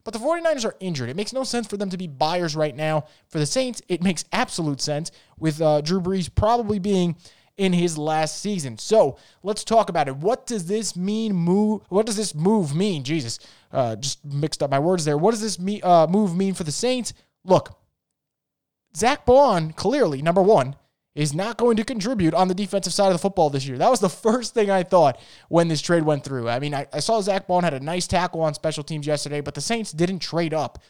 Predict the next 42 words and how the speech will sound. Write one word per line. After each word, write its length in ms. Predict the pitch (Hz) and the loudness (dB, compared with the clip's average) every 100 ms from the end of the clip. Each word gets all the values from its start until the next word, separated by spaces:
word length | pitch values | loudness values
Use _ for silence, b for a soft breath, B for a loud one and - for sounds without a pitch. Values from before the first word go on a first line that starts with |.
| b - | b -6
to 140 | 165 | 0
have 180 | 165 156 | 0 0
Zack 300 | 143 170 - | 0 -2 2
Baun 240 | 165 156 | 4 4
making 240 | 151 151 139 | 2 -6 -8
special 320 | - 151 139 | -4 -4 -4
teams 320 | 147 131 - | -8 -8 -6
tackles. 400 | 143 123 - - b b b | -6 -6 -10 -20 b b b
Either 220 | 160 151 147 | -8 -4 -4
he's 220 | 165 143 | -2 -2
not 280 | 156 208 240 | 0 2 2
learning 220 | 269 254 | 2 0
the 60 | |
playbook, 380 | 240 147 123 135 _ b b _ | -4 -4 -4 -8 _ b b _
he's 220 | 160 147 | -8 -6
not 220 | 170 175 | -6 -6
the 80 | 156 | -10
fit 420 | - - - - | -10 -4 -4 -4
that 140 | 151 | -10
the 60 | 143 | -6
Saints 280 | - 143 - | -6 -6 -6
wanted, 360 | 135 117 139 151 | -6 -6 -8 -10
which 160 | 113 | -10
is 180 | 117 - - _ _ _ _ | -12 -14 -18 _ _ _ _
the 100 | - | -10
bigger 260 | 139 170 143 | -4 -4 -4
issue 280 | 120 - 147 | -6 -4 -4
if 100 | 135 | -2
that 160 | 139 | -2
was 140 | 107 127 | -2 -8
the 80 | - | -6
case, 320 | 160 233 - _ _ _ _ _ _ | -4 -4 -6 _ _ _ _ _ _
or 240 | 311 339 | 6 6
it 80 | 285 | 4
really 280 | 294 285 262 | 2 2 0
is 120 | 247 | -2
one 200 | 202 247 | -2 0
of 60 | 240 | 4
those 220 | 226 214 | 4 2
scenarios 480 | 220 220 226 220 175 | 0 2 4 4 2
where, 220 | 180 196 | 2 4
look, 380 | 165 156 - | 4 2 0